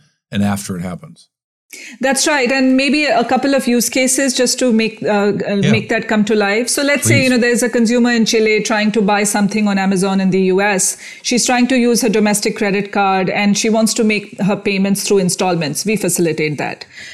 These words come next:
Speaker 2: Let's say there is a consumer in Nigeria trying to buy a Microsoft Office subscription in Naira. That's their local currency. We w-, we would go ahead and facilitate that. So those are some of the use cases that we enable for our merchants.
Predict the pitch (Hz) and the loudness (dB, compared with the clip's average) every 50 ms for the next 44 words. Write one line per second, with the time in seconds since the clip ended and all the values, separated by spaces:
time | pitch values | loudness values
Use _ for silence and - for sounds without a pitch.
0 | - - 208 240 240 233 - 254 247 214 240 233 240 214 240 233 240 226 208 233 | -8 -4 -2 -2 0 0 0 0 2 2 2 2 2 2 0 2 2 2 2 2
1 | 240 233 233 226 220 214 208 202 180 196 226 214 214 214 208 - 233 208 208 202 | 2 2 2 2 2 2 2 2 2 2 2 2 2 0 0 0 0 0 2 2
2 | 220 214 190 202 202 202 208 196 196 185 180 - 208 196 - 214 202 190 196 180 | 2 2 2 2 2 0 0 0 0 -2 -2 -2 -2 -2 -2 -2 -2 -2 -2 -2
3 | 185 180 - 190 190 - 180 175 - - 202 185 - - - 190 180 180 175 170 | -2 -2 -2 -2 -2 -2 -4 -6 -4 -4 -4 -4 -2 -2 -2 -2 0 -2 -2 -2
4 | - 196 190 185 185 180 180 180 180 160 151 156 170 160 170 175 - - 190 185 | 0 0 0 2 0 0 0 -2 -2 -2 -2 -4 -4 -4 -4 -4 -4 -2 -2 0
5 | 185 180 175 175 - 185 175 - 180 175 175 180 170 - - 165 156 165 - - | 0 0 0 0 0 -2 -2 -2 -2 0 0 0 0 -2 -2 -2 -4 -6 -8 -16
6 | - - - - 214 233 202 190 208 - 196 226 233 202 214 190 175 214 208 202 | -20 -8 -4 -2 0 2 2 2 2 2 2 2 2 2 2 2 2 2 2 2
7 | 190 165 196 190 185 185 185 170 185 165 - 185 170 165 165 156 175 165 160 156 | 2 0 0 0 0 0 0 -2 -2 -2 0 0 0 0 0 -2 -2 -4 -4 -4
8 | - 156 151 139 - - - - - - - - 262 214 247 254 269 254 277 277 | -6 -6 -6 -6 -10 -12 -18 -20 -20 -12 -4 -2 0 2 2 4 2 2 2 2
9 | 254 - 254 247 247 233 214 233 226 226 220 214 - - 226 220 214 - 220 202 | 2 2 2 2 2 2 2 2 2 2 0 0 0 0 0 0 2 2 0 0
10 | 185 214 196 196 196 - 196 202 196 190 185 185 185 190 175 190 196 190 196 208 | 0 0 -2 -2 -2 0 0 0 2 2 2 0 0 0 0 0 0 0 0 -2
11 | 196 185 175 175 175 175 175 170 - 160 151 277 262 - - | -2 0 0 0 0 -2 -2 -2 0 0 0 0 0 -4 -6